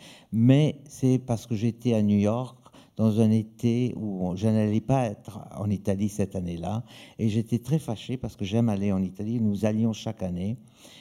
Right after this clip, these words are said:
Et, et cette fois-ci, on n'allait pas aller. Donc, j'étais frustré et j'ai commencé à décrire une maison au bord de la mer. C'était tout ce que je voulais faire. C'était décrire une maison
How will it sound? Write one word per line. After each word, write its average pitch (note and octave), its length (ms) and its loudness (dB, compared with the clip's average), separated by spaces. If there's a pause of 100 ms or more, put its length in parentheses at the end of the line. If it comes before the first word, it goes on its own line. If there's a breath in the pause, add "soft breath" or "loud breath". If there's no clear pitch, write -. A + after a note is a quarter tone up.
(140 loud breath)
Et, B2 140 -4 (100)
et - 40 -10
cette C#3+ 220 -2
fois-ci, C3 460 -4
on A2+ 120 -2
n'allait G#2+ 280 0
pas A2 200 -2
aller. G2 280 -2
Donc, A#2 200 -2
j'étais A#2+ 340 -2
frustré A#2+ 760 -4 (300 loud breath)
et A#2+ 60 0
j'ai C3 140 2
commencé C#3+ 440 -2
à C#3+ 60 2
décrire D3 520 -2 (120)
une E3 200 6
maison B2 600 2 (320 loud breath)
au A#2+ 100 -2
bord A2+ 360 2
de G#2+ 80 0
la G#2 160 2
mer. - 520 -8 (300 soft breath)
C'était C#3+ 240 0
tout F3+ 140 2
ce F3 100 -2
que D#3 80 2
je B2 100 2
voulais G#2+ 260 4
faire. F2 260 -4
C'était - 320 -6 (400 loud breath)
décrire C#3+ 600 2
une B2 160 4
maison G#2+ 500 2